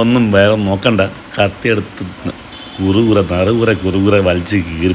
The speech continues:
പിളർന്ന് വെച്ചിട്ട് അതിനെ എടുത്ത് നേരെ മിക്സ് ചെയ്യാണ്ട് പോവുകയാണ് കേട്ടോ. ഇത് വെട്ടി അരിഞ്ഞരിഞ്ഞ് ഒരു പരുവായതുകൊണ്ട് അതിനിനി,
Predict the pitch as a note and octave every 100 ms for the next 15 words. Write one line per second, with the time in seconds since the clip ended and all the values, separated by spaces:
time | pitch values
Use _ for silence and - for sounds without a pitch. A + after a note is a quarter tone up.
0 | F2+ F2 F2 F2+ F2 - - D#2+ D2 -
1 | - - - F#2+ G#2 A2 G2 F#2 F#2+ F#2
2 | G#2 A2+ B2+ B2 F#2+ E2 - A2 G2 F2+
3 | G#2 E2+ E2+ E2 F#2+ G#2+ G#2+ F2+ F#2 -
4 | C#3 A2+ A2 A#2+ A#2 A#2+ A#2 A2 G#2 G2
5 | A2 A#2 G#2 G2+ - - - - - B2+
6 | C3 C3+